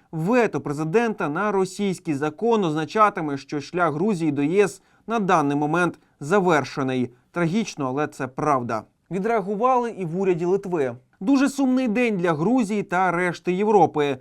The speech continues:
Ухвалення цього закону фактично припиняє вступ Грузії до Є С, не приносячи нікому жодної вигоди. Майже нікому. Не змовчали і в С Ш А. Представник Держдепу Меттью Міллер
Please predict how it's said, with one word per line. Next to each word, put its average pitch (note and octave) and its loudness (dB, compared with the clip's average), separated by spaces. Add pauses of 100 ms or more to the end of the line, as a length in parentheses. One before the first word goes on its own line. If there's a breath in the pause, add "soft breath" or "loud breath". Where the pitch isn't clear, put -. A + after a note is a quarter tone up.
(180 loud breath)
Ухвалення F3+ 2
цього D3 -4
закону A3+ -2
фактично F#3+ -4
припиняє F3+ -4
вступ C3+ -6
Грузії F3+ 0
до D#3+ 0
Є F#3 2
С, - -8 (300 soft breath)
не G#3+ -2
приносячи G#3 0
нікому E3 2 (200 loud breath)
жодної D3 2
вигоди. C#3+ 2 (360)
Майже C3+ -4
нікому. B2+ -6 (360)
Не A#3 -4
змовчали A3+ 0
і G3+ 0
в - -8
С - -18
Ш - -2
А. D3+ 4 (140)
Представник G3 -4
Держдепу F3 -2
Меттью F#3 -6
Міллер F3+ 0